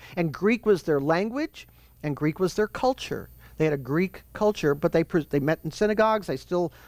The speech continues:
loved the Lord. They, um, you know, did the Bible together and all of those kind of things. So Jews in other parts of the Roman Empire could not help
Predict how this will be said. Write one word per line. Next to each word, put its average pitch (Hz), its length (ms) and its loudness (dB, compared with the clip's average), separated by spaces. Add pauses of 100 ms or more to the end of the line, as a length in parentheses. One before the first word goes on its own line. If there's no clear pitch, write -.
loved 156 180 2
the 147 100 -6
Lord. 226 340 0
They, 131 220 -4 (360)
um, 120 400 -6
you 156 80 -4
know, 127 80 -2
did 135 180 -4
the 143 60 0
Bible 214 260 2
together 190 300 0
and 160 100 -2
all 151 140 4
of 135 60 -6
those 131 180 -2
kind 113 180 -8
of 107 60 -12
things. - 260 -12 (1000)
So 170 460 2
Jews 185 760 -4
in 160 280 -2
other 214 240 2
parts 175 400 -4
of 151 80 -6
the 147 100 -4
Roman 147 280 -2
Empire 147 580 0 (220)
could 269 180 -2
not 254 200 2
help 294 460 0